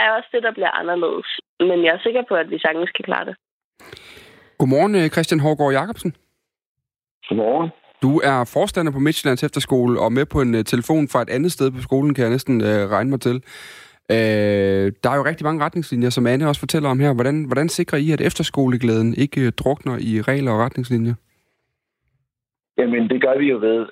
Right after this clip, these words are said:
Speaker 3: at, at vi på den ene side tager det alvorligt, øh, og instruerer eleverne i, hvordan er det, de skal forholde sig men vi gør det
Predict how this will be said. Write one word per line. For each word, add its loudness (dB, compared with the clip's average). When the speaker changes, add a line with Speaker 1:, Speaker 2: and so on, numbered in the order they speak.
Speaker 3:
at, 0
at 0
vi -4
på 0
den 0
ene 0
side 0
tager 0
det 2
alvorligt, 0
øh, 0
og 2
instruerer 0
eleverne 0
i, 0
hvordan 0
er 2
det, -12
de -16
skal 0
forholde 0
sig 0
men 0
vi 0
gør 2
det 0